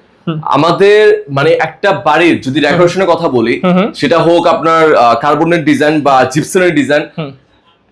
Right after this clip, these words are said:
Speaker 2: কিচেন ইনডোর কিন্তু আউটডোর হয়ে থাকে। ম্যাক্সিমামলি এখন বর্তমানে কিন্তু আউটডোরটা বেশি প্রেফার
Speaker 1: হুম,
Speaker 2: করে
Speaker 1: হুম।
Speaker 2: ফরেন কান্ট্রিতে, but
Speaker 1: হুম।
Speaker 2: ইনডোর যেহেতু কিচেন,
Speaker 1: হুম।
Speaker 2: সেক্ষেত্রে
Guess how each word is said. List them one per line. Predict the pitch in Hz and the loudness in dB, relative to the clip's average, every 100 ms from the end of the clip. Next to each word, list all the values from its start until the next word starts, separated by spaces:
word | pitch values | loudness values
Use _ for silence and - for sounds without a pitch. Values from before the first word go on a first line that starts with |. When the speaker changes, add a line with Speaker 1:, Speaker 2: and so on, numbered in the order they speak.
| _ | _
Speaker 2:
কিচেন | 185 180 233 - | -2 2 0 2
ইনডোর | 190 196 226 | 2 4 2
কিন্তু | 214 196 220 | 2 0 0
আউটডোর | 220 147 160 151 139 | 0 2 0 0 -2
হয়ে | 117 | -4
থাকে। | 107 - 104 | -8 -10 -6
ম্যাক্সিমামলি | 135 170 175 175 175 | -4 0 0 2 0
এখন | 165 170 | 0 0
বর্তমানে | 156 156 170 175 | -2 0 0 0
কিন্তু | 165 170 - 185 - | 0 -4 0 2 4
আউটডোরটা | 123 160 160 180 165 | 2 2 2 0 0
বেশি | 160 170 | 0 0
প্রেফার | 185 156 190 | -4 0 0
Speaker 1:
হুম, | 190 | 2
Speaker 2:
করে | - | 0
Speaker 1:
হুম। | 139 139 | -2 0
Speaker 2:
ফরেন | 135 139 | 0 0
কান্ট্রিতে, | 143 127 113 - | 0 -2 -2 -2
but | 156 | 0
Speaker 1:
হুম। | 165 | 2
Speaker 2:
ইনডোর | 156 165 190 | 4 4 4
যেহেতু | 196 196 | 2 2
কিচেন, | 185 185 160 | 0 2 0
Speaker 1:
হুম। | - | 0
Speaker 2:
সেক্ষেত্রে | 175 190 196 202 220 | -2 0 0 0 0